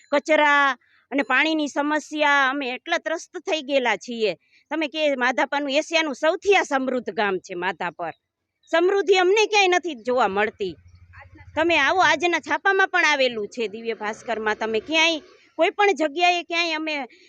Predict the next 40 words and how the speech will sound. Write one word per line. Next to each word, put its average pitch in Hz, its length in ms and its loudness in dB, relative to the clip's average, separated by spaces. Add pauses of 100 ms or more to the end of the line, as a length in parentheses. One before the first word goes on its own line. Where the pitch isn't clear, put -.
(140)
તમે 311 200 0
જુઓ 311 320 4
કેટલા 311 580 2
પ-, 220 300 -2
ગટરના 320 500 2
પાણી 302 360 0
ઉભરાય 262 420 0
છે 240 240 -2 (540)
અને 294 100 -2
અમે 294 200 -2
એટલા 359 260 0
બધા, 349 240 2
અમે 311 140 -4
બધા 277 240 -2
આખા 285 260 -2
રહીશો 285 400 -6
અહીંયા 277 180 -2
રહી 254 220 0
નથી 359 300 -2
શકતા, 254 460 -4
અમે 240 200 -4
એટલા 277 260 -6
પ્રોબ્લેમ 277 460 -6
આખલાના, 240 640 -2
ગાયુંના, 233 640 -6 (520)
અમે 269 200 -2
એવા 320 180 0
હેરાન 294 340 -2
પરેશાન 330 520 -4
છીએ. 269 320 -6
તમે 247 380 -8 (280)
આવો 349 260 4
અને 349 200 2
જોવો, 277 280 2
અહીંયા 349 200 4
અમારા 311 240 0
શેરીની 285 440 -4
મુલાકાત 302 600 -2
લ્યો 214 260 -4
તમે, 190 300 -6